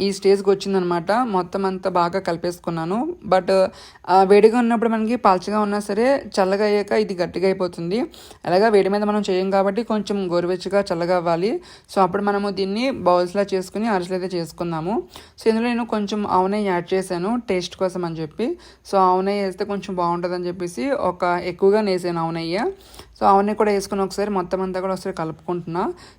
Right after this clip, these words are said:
So, ఇది బాగా చల్లగైన తర్వాత మీకు చూపిస్తాను చూడండి. చూసారు కదా, చల్లగైన తర్వాత, ఆ, పిండి అంతా కూడా ఎంత గట్టిగా అయిపోయిందో. So, మరీ చ-, చల్లగైపోలేదు, కొంచెం గోరువెచ్చగా ఉంది. ఇప్పుడు మనము ఈ స్టేజ్లోని మనము చిన్న చిన్న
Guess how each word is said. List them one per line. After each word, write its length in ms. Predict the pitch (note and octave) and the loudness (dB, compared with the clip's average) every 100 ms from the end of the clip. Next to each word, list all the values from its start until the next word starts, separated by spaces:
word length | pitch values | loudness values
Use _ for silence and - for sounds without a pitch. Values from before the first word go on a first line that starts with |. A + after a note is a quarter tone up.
| - | -2
So, 40 | A3 | 0
ఇది 280 | G#3+ G#3 | 2 0
బాగా 400 | G3+ F#3 F#3 G#3+ A3 | 2 2 4 2 0
చల్లగైన 320 | F#3 F3+ F#3+ | -2 -2 -2
తర్వాత 280 | F#3+ F#3 F#3 | 0 0 0
మీకు 180 | F3+ F3 | -6 -8
చూపిస్తాను 360 | E3 E3+ F3 E3 | -8 -8 -8 -6
చూడండి. 360 | D#3 D3+ D#3+ A#3+ E4+ - - A3+ | -6 -6 -6 -8 -10 -16 -8 -2
చూసారు 240 | A3+ A#3 | 4 4
కదా, 360 | A3 G#3+ C4 E4+ - | 4 4 4 4 4
చల్లగైన 360 | G#3+ G#3+ A3+ G#3+ | 4 4 4 2
తర్వాత, 580 | G#3+ G#3+ G#3 B3+ C#4+ - - | 2 0 0 2 2 -2 -4
ఆ, 400 | F#3+ F#3 F#3 F3 - | 0 2 0 -4 -4
పిండి 200 | G3+ G3 | 0 2
అంతా 200 | G#3+ G3+ | 2 2
కూడా 180 | G3+ G3+ | 0 0
ఎంత 140 | F#3+ | -2
గట్టిగా 360 | F#3 F3+ E3+ F3+ | -2 -2 -2 0
అయిపోయిందో. 540 | F#3 F3+ F3 F3 B3 F4 - - - | 0 -2 -2 -2 -2 -4 -12 -10 4
So, 260 | G#3+ G3 - | 4 4 2
మరీ 260 | G3 A3 | 2 2
చ-, 280 | C4 G#3 G#3 | 0 0 2
చల్లగైపోలేదు, 500 | F#3+ F#3+ G3+ F#3+ G3 | 4 2 0 0 -2
కొంచెం 380 | A3+ G#3 G3+ F3 | -2 -4 -2 0
గోరువెచ్చగా 500 | F3 F3+ F#3+ F#3+ F#3+ | 2 0 -2 -2 -2
ఉంది. 420 | E3+ E3+ G#3+ E4+ - - - | -2 -2 -2 -2 -6 -10 -4
ఇప్పుడు 220 | G#3 A#3+ | 2 2
మనము 340 | A#3 A3 A3+ | 4 2 0
ఈ 200 | C4+ G#3+ | 0 0
స్టేజ్లోని 580 | G#3+ - G3 F#3+ G3+ G#3+ | 0 2 2 2 0 -2
మనము 240 | G3+ G#3 A#3 | 0 -2 -2
చిన్న 200 | G#3+ G3 | -2 -4
చిన్న 160 | G3 | -2